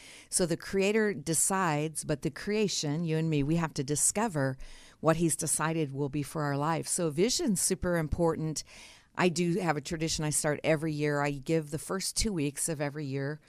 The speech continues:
to this vision process where I seek the Lord. I have a series of questions that I ask myself. I reflect on the year before. What did I love? What did I hate? What, where did I find passion? What do I want more of? What did,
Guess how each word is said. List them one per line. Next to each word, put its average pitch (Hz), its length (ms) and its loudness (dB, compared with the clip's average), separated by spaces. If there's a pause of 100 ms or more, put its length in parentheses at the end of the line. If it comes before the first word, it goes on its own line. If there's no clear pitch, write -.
(340)
to 220 220 4
this 165 280 -2
vision 156 380 -6
process 170 720 -4 (340)
where 160 140 2
I 156 40 4
seek - 340 0
the 170 100 0
Lord. 151 260 0
I 170 60 -2
have 165 340 -2
a 147 220 -2
series 185 480 0
of - 100 -6
questions 165 540 -6
that 151 100 -2
I 147 180 -6
ask 151 300 -2
myself. 156 480 -4
I 143 60 -8
reflect 143 560 -6
on 151 120 -2
the 139 220 -2
year 151 180 -6
before. 156 400 -4
What 151 140 -2
did 143 140 -4
I 131 100 -4
love? 180 500 2
What 151 100 2
did 127 120 -4
I 131 80 -2
hate? 165 380 -4 (420)
What, - 300 2 (140)
where 165 180 0
did 165 120 0
I 139 120 0
find 135 260 -2
passion? 170 540 -2
What 156 100 0
do 147 140 -2
I 135 140 -2
want 135 220 -2
more 170 280 2
of? 151 180 0
What 147 120 -2
did, 139 200 -2